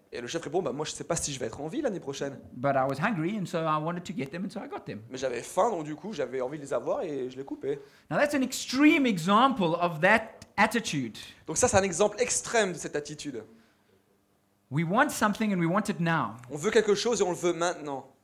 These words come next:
Speaker 2: And that's not how the kingdom of God works.
Speaker 1: Et ça, c'est pas comme ça que le royaume de Dieu
Speaker 2: The
Speaker 1: marche.
Speaker 2: kingdom of God is about patience.
Speaker 1: Le royaume de Dieu, est, c'est de la patience.
Speaker 2: And about waiting.
Speaker 1: C'est dans l'attente.
Speaker 2: And about humility.
Speaker 1: C'est l'humilité aussi.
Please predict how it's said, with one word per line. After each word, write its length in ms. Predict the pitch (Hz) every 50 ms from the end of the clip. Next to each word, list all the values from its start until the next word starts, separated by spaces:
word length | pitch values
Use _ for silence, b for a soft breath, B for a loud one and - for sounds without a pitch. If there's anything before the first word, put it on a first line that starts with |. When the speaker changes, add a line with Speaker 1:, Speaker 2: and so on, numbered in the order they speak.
| _ -
Speaker 2:
And 60 | 113 131
that's 200 | 175 208 - 175
not 160 | 190 214 -
how 180 | 185 175 170 165
the 60 | 156
kingdom 240 | - - 175 170 160
of 120 | 156 131 123
God 180 | 151 143 135
works. 380 | 131 127 120 113 117 - - -
Speaker 1:
Et 20 | -
ça, 120 | - 180
c'est 140 | 180 - 165
pas 100 | - 180
comme 220 | 175 - 190 185 -
ça 180 | - 190 196
que 120 | 190 190 -
le 40 |
royaume 260 | 143 123 139 143 143 139
de 100 | 127 127
Dieu 180 | 123 127 127
Speaker 2:
The 20 | 120
Speaker 1:
marche. 240 | 120 113 110 -
Speaker 2:
kingdom 300 | - 233 240 254 233 226
of 120 | 202 185 151
God 220 | 175 202 202 180
is 40 | 151
about 260 | 135 151 143 - -
patience. 640 | 180 - 175 - - 120 - - - - - - -
Speaker 1:
Le 60 | - 139
royaume 180 | 151 185 190
de 140 | 175 180 180
Dieu, 360 | 175 175 - 202 220 226 226 208 - -
est, 340 | - 160 160 160 151 147 147
c'est 340 | 139 - - - 180 180 175
de 140 | - -
la 120 | 143 131 127
patience. 680 | - 208 220 220 - 240 262 254 - - - - -
Speaker 2:
And 60 | - 123
about 240 | 123 143 147 139
waiting. 480 | 143 165 185 208 196 - - 117 101 107 107 - - _ _ -
Speaker 1:
C'est 500 | - - - 156 160 160 156 143 - - -
dans 100 | - 143
l'attente. 420 | 147 170 180 175 214 185 165 - - - - _ _
Speaker 2:
And 80 | - 113
about 200 | 131 139 135 127
humility. 580 | 147 147 165 196 208 185 185 - - 120 110 117 -
Speaker 1:
C'est 160 | - - 151
l'humilité 600 | 156 156 160 170 196 196 202 220 220 - 247 226
aussi. 340 | 180 151 - - - 135